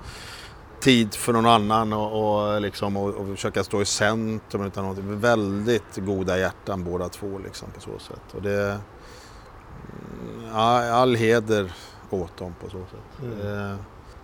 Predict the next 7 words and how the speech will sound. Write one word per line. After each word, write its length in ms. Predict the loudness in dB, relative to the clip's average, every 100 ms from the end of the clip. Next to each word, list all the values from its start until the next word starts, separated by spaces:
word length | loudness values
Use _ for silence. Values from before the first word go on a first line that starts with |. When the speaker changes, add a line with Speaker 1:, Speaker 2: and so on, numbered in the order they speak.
| -20
Speaker 1:
fantastiskt. 760 | -10 -4 -2 -2 -4 -12 -12 -18 -20 -20 -10
Speaker 2:
Tjugotvå 1400 | 4 6 8 4 2 -20 -10 -8 0 2 4 8 8 8 2 -12 -16 -18 -18 -16 -16 -16 -4
någonting, 540 | 2 4 4 2 4
va? 240 | 2 2 0 -10 -20 -20 -20 -20 -14
Så 240 | 0 2
spelar 360 | 4 6 6 8
du 180 | 6